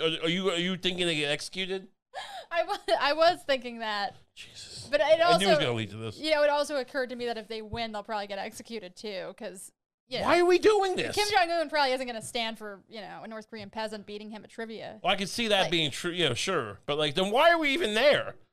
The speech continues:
Speaker 1: I thought we were going there to help.
Speaker 2: <laughs> I thought we were
Speaker 1: And you're just envisioning, like, us pitching a murder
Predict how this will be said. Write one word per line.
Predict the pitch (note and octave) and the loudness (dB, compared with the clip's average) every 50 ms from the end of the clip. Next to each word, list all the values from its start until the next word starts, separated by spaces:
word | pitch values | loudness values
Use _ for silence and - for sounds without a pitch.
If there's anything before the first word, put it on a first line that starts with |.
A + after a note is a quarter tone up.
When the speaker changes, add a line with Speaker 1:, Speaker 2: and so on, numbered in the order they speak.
| - | -2
Speaker 1:
I | - - | -2 0
thought | - E4 E4+ | 2 4 4
we | E4+ D#4 C#4 | 4 4 4
were | C4+ | 4
going | C#4 C#4 C4+ | 4 6 6
there | C4 B3+ | 6 6
to | A3+ F3 - - | 6 4 2 2
help. | G3 F3+ - - - - - - - | 2 2 2 0 -4 -6 -6 -6 -8
Speaker 2:
<laughs> | - - - | -4 0 2
I | F#4 C#4 F4 A4+ B4 A#4 | 2 4 4 4 4 4
thought | A#4 G4+ G4 | 4 4 4
we | F#4+ | 2
were | F#4 F4+ - - - - - _ _ _ _ _ _ _ _ _ _ _ _ _ - | -2 -6 -6 -8 -14 -18 -18 _ _ _ _ _ _ _ _ _ _ _ _ _ -4
Speaker 1:
And | E3+ F3 - - | -2 -2 0 0
you're | B3+ C#4 | 0 0
just | C#4 C4+ A3+ | 0 -2 -2
envisioning, | F3 E3+ A3+ C4 E4 C4+ G#3+ G3 F#3+ | -2 0 0 0 2 0 0 2 2
like, | F#3+ F#3 F3+ | 2 4 4
us | F3 F3+ F3+ - | 4 2 0 0
pitching | - - - G#3+ A3 - A3 G3+ F#3 F#3 F3+ E3 - - _ _ - - - - | -4 -2 -2 -2 0 0 0 0 0 0 -2 -4 -6 -10 _ _ -18 -8 -2 0
a | D#3 D#3 | 2 2
murder | D#3 D3 D#3 F#3+ A#3+ C#4 B3+ G3 E3 D3 | 2 4 4 4 4 6 4 2 0 -2